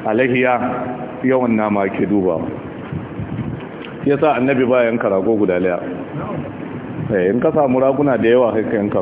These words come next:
su, za ka iya yanka su. Mutum ɗaya zai iya lahiya da raguna biyar. Sai dai da so samu ne, ya raba ma ƴan uwansa ko danginsa wanda suka cancanta, ya ɗauki kaman guda biyu.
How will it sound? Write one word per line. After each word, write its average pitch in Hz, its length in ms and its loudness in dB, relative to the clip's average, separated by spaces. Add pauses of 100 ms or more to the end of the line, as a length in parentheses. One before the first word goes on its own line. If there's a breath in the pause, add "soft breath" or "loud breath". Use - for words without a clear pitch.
su, 113 80 -2
za 120 140 2
ka 120 80 0
iya 104 160 4
yanka 101 240 0
su. - 120 -6 (1300)
Mutum 185 320 2
ɗaya 202 280 4
zai 185 140 4 (140)
iya 151 160 4
lahiya 139 340 2
da 131 80 2
raguna 123 380 2
biyar. 98 240 0 (2250)
Sai 113 100 4
dai 127 120 4
da 117 200 4
so 139 180 4
samu 135 300 4
ne, 135 120 4 (1500)
ya 104 160 4
raba 127 320 4
ma 101 160 2
ƴan 131 360 0
uwansa 131 440 2
ko 110 120 2
danginsa 110 520 2
wanda 101 340 2
suka - 140 -2
cancanta, 98 520 -2
ya 98 80 0
ɗauki 104 240 0
kaman 101 300 0
guda 92 240 0
biyu. 104 220 -4